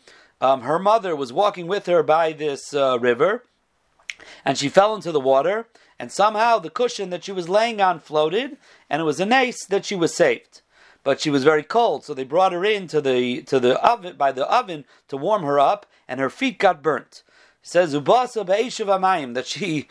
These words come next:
<laughs> came in fire and she came into water, and she was saved. And because of that, she was saved. So Reb Chaim Volozhiner used to say she was saved b'schus, that the Gra is going to be, uh, born from her. So Memela,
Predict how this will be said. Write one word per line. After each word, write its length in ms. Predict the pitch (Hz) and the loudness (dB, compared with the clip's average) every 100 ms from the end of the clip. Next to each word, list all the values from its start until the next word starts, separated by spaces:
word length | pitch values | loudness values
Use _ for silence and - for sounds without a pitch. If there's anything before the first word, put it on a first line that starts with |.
| - | -16
<laughs> 140 | - | -4
came 280 | - 226 226 | 2 2 2
in 180 | 165 143 | -4 -6
fire 420 | - 196 262 247 | 0 0 0 -2
and 200 | 220 196 | -4 -8
she 200 | 185 196 | -6 -4
came 280 | 196 220 220 | 0 0 -2
into 200 | 196 165 | -6 -4
water, 520 | 151 131 131 190 233 _ - _ _ 156 | 2 4 4 0 -4 _ -20 _ _ 0
and 320 | 165 160 160 | 2 2 -4
she 140 | 180 | -8
was 180 | 180 175 | -8 -2
saved. 460 | 254 269 220 - _ _ _ - | 2 2 0 -12 _ _ _ -8
And 120 | 139 | -6
because 360 | 135 180 202 | 0 2 2
of 120 | 202 185 | 0 0
that, 440 | 262 240 214 214 | 4 4 2 -4
she 200 | - 190 | -14 -12
was 180 | 185 - | -10 -4
saved. 540 | 247 254 208 208 196 - - _ | 0 0 -2 -6 -16 -20 -20 _
So 500 | - 160 147 143 147 | -2 2 4 2 0
Reb 160 | 127 117 | -4 0
Chaim 200 | 151 147 | 0 0
Volozhiner 580 | 196 202 214 - - 196 | -2 -4 -8 -14 -14 -12
used 180 | 185 | -10
to 80 | 214 | -8
say 320 | - 254 254 | -2 0 0
she 120 | 220 202 | -2 -4
was 140 | 196 | 0
saved 260 | 226 233 185 | 2 0 -2
b'schus, 500 | 170 - 220 170 - - - | -6 -2 -2 -2 -8 -20 -4
that 140 | 165 | -2
the 80 | 175 | 0
Gra 260 | 156 190 202 | 4 4 4
is 120 | 160 | 0
going 300 | 202 196 175 | -4 -4 -4
to 160 | - 175 | -8 -8
be, 500 | 139 196 175 160 - - - _ _ - | -6 -6 -4 -6 -10 -18 -20 _ _ 2
uh, 180 | 156 147 | 2 2
born 340 | 143 180 160 | 0 0 0
from 200 | 131 120 | -6 -8
her. 200 | 104 - _ _ _ _ | -10 -12 _ _ _ _
So 160 | - 143 | -4 0
Memela, 720 | 151 190 262 233 156 156 | 2 2 2 2 2 2